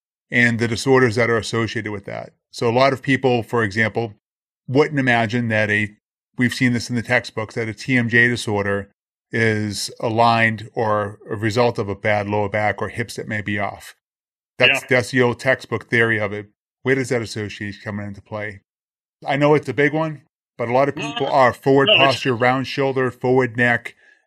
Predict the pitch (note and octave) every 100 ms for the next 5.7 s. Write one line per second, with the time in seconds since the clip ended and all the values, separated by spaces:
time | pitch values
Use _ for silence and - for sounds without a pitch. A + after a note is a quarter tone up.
0 | _ - B2 A#2 A2+ - - D3+ C#3 C#3+
1 | A2+ - - _ _ _ _ _ - E3+
2 | G3 G3 - _ _ _ - C3+ B2 G#2+
3 | G2+ A2+ B2+ D#3 - - C#3 C3 - C3
4 | C3 C3+ B2+ G#2+ G#2 G2+ - G#2 - C#3+
5 | B2+ B2+ B2 C3 - A2 A2+